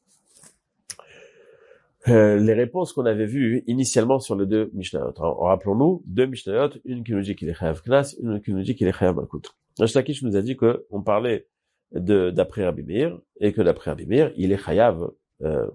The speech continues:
autant Malkout, autant argent. Rabbi Yochanan, lui, nous a dit non,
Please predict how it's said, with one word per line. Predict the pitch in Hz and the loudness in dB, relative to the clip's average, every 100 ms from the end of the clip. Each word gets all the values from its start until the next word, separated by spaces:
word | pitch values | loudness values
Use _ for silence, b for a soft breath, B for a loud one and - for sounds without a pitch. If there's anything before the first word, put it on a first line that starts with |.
| _ - | _ -2
autant | 110 117 | 0 0
Malkout, | 95 92 180 185 - - - | -2 -4 -4 -6 -10 -6 0
autant | 127 156 135 - | 2 2 0 0
argent. | 101 101 85 - _ _ _ _ - | -6 -8 -14 -14 _ _ _ _ -12
Rabbi | 82 | -6
Yochanan, | 85 135 190 | -2 -2 0
lui, | 175 | -2
nous | 156 143 | -2 -2
a | |
dit | 143 151 | -2 -2
non, | 135 143 | -4 -4